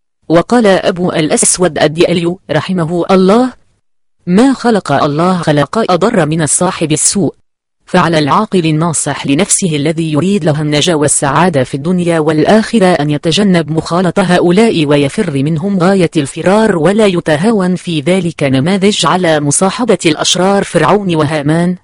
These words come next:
قال تعالى: "وقال فرعون يا أيها الملأ ما علمت لكم من إله غيري فأوقد لي يا هامان على الطين فاجعل لي صرحا لعلي أطلع إلى إله موسى وإني لأظنه من الكاذبين."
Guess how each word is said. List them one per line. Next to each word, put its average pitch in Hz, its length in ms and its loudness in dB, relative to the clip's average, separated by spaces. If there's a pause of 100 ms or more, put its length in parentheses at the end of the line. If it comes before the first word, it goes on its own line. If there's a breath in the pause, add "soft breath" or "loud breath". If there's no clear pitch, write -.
(160)
قال 170 360 0
تعالى: 139 440 -2 (480)
"وقال 165 520 0
فرعون 165 500 0
يا 151 180 0
أيها 202 340 0
الملأ 143 380 0
ما 165 160 0
علمت 151 360 0
لكم 165 380 -2
من 165 160 -2
إله 160 400 -2
غيري 151 420 -2
فأوقد 156 640 -2
لي 196 240 0 (180)
يا 175 160 2
هامان 220 540 2
على 220 260 2
الطين 196 420 -2
فاجعل 185 400 -2
لي 180 180 0
صرحا 175 380 -2
لعلي 160 560 0
أطلع 185 400 2
إلى 160 420 0
إله 170 300 0
موسى 185 380 -2
وإني 180 480 2
لأظنه 180 680 2
من 196 180 -2
الكاذبين." 156 800 -2